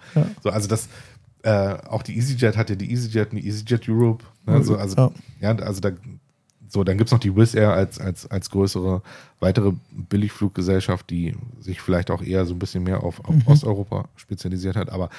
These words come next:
Speaker 2: letztendlich sind wir da auch durchkonsolidiert. Klar,
Speaker 1: Ja.
Speaker 2: es gibt ja noch so ein paar Staatscarrier wie eine lot oder sowas, die
Speaker 1: Ja,
Speaker 2: auch noch relativ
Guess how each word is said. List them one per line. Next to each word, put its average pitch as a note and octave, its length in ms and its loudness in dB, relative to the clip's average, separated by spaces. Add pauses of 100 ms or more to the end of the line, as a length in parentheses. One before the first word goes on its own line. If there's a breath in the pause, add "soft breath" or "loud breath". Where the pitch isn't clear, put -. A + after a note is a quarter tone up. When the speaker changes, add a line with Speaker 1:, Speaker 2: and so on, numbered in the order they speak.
(280 loud breath)
Speaker 2:
letztendlich A2 560 0
sind G#2+ 140 0
wir A2 80 6
da F2 60 2
auch F#2+ 120 -4
durchkonsolidiert. E2+ 920 -6
Klar, C#3+ 180 6
Speaker 1:
Ja. A2 60 4
Speaker 2:
es - 100 -6
gibt - 140 -10
ja A2 40 0
noch F#2 120 -2
so F2 100 -12
ein - 20 -8
paar F#2+ 140 -4
Staatscarrier F2 680 -6
wie F2+ 40 -6
eine F#2+ 120 -4
lot F2 280 -6
oder E2+ 180 -12
sowas, E2 300 -14
die - 80 -20
Speaker 1:
Ja, A2+ 120 -10
Speaker 2:
auch G2 40 -6
noch C3 140 -2
relativ G2 140 -6